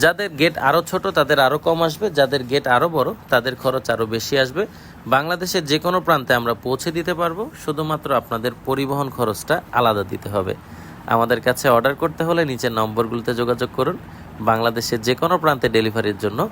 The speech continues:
ম্যানেজাররা বিস্তারিত আপনাদেরকে প্রসেসটা বলে দিবে। তুরহান এন্টারপ্রাইজ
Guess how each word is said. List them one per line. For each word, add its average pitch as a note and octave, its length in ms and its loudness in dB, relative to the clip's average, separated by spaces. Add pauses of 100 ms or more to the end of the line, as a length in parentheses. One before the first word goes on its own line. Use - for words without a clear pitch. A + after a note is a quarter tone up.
(180)
ম্যানেজাররা D3 520 4
বিস্তারিত G#2+ 360 -2 (120)
আপনাদেরকে G#2 400 -2 (100)
প্রসেসটা A#2+ 420 -4 (100)
বলে F#2 220 0
দিবে। F#2 180 -4 (600)
তুরহান C#3 360 4
এন্টারপ্রাইজ A#2 460 2